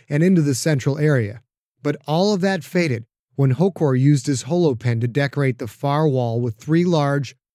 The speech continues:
glowing orange marks. The marks were a number one, a dash, and the number two.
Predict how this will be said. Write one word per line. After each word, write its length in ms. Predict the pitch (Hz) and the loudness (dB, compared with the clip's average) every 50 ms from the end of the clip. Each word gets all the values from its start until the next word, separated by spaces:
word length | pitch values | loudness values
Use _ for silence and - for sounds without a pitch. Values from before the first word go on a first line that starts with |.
| _ _ _ | _ _ _
glowing 360 | - 147 147 147 143 147 151 151 | 0 2 2 2 2 2 0 -2
orange 400 | 156 135 131 135 135 127 104 113 | -2 -4 -2 -2 -2 -2 -2 -2
marks. 540 | 113 117 113 107 113 - - - - - _ _ _ _ _ _ _ _ _ _ _ _ _ _ - | -2 -2 -2 -4 -6 -12 -16 -18 -18 -18 _ _ _ _ _ _ _ _ _ _ _ _ _ _ -2
The 100 | 143 147 | 0 2
marks 460 | 151 160 175 190 202 - - - - _ _ _ _ _ _ | 2 2 2 0 -4 -6 -12 -14 -14 _ _ _ _ _ _
were 180 | - 151 143 139 | 0 2 2 4
a 60 | 131 | 4
number 300 | 123 123 120 117 120 117 | 2 0 0 0 0 0
one, 400 | 113 117 135 143 151 151 151 147 _ _ _ _ _ _ _ - | 0 2 2 2 2 0 0 -4 _ _ _ _ _ _ _ -8
a 80 | 160 156 | -6 -4
dash, 500 | 123 143 131 120 117 120 120 117 - _ _ _ _ _ _ - | -2 0 0 0 -2 -4 -6 -8 -10 _ _ _ _ _ _ -4
and 100 | 139 139 | 0 0
the 60 | 139 | 0
number 260 | 131 127 127 123 127 | 0 0 -2 -2 -4
two. 400 | 113 - - - 113 107 107 110 | -4 -6 -6 -6 -6 -6 -6 -10